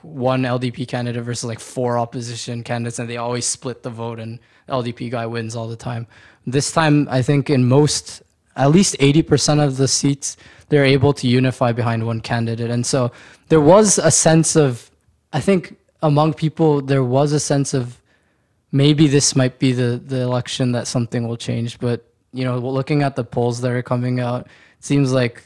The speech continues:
the, C-, the C D P, which is supposedly the biggest opposition party, is gonna keep the same amount of seats. So I don't know if this is working. And I think the part of the problem is that there's such an ideological difference between the, the communists and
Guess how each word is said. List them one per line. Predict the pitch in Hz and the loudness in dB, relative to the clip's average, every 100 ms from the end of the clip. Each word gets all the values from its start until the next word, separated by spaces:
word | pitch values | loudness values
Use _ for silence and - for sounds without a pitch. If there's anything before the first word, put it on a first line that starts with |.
| - | -8
the, | 127 | -6
C-, | - 139 | -4 -4
the | 131 | -4
C | 120 143 | 0 0
D | 139 131 | 2 0
P, | 135 131 | -2 -4
which | 123 - | -4 -8
is | 117 | -10
supposedly | - 131 135 131 131 131 | -10 -4 -2 -2 -4 -4
the | 123 | -4
biggest | 117 127 123 - - - - | -4 -4 -4 -6 -14 -14 -6
opposition | 123 123 120 131 123 | -6 -4 -6 -6 -4
party, | 127 123 | -2 -4
is | 117 | -4
gonna | 135 123 | -2 -4
keep | - 123 - | -4 -8 -8
the | 123 | -12
same | 127 120 | -10 -10
amount | 120 117 117 | -10 -10 -12
of | 113 | -14
seats. | - 113 - | -14 -14 -14
So | - 123 139 _ _ _ _ _ _ _ | -14 -14 -16 _ _ _ _ _ _ _
I | 127 | -4
don't | 143 156 | 2 4
know | 147 | 4
if | 135 | 2
this | 139 131 | 0 -2
is | 123 | 0
working. | 131 127 127 127 | -2 -2 -2 0
And | 131 | -2
I | |
think | 123 160 147 - | -2 -4 -4 -10
the | 139 | -4
part | - 147 | 2 4
of | 143 | 4
the | 139 | 2
problem | 139 131 127 | 4 4 4
is | 131 123 | 2 2
that | 123 120 - | -2 -2 -4
there's | 131 - | -2 0
such | - 147 - | 0 0 0
an | 135 | 0
ideological | 123 127 127 120 123 120 123 123 | 0 0 0 0 -2 -2 -6 -8
difference | 117 123 - 123 120 | -6 -8 -6 -6 -6
between | 127 117 123 120 120 123 - 147 | -8 -8 -6 -6 -6 -8 -12 -8
the, | 131 123 120 - - | -4 -4 -4 -8 -10
the | 135 | -8
communists | - 135 135 123 - - - | -4 -2 -2 -4 -6 -10 -12
and | 123 117 117 | -12 -12 -12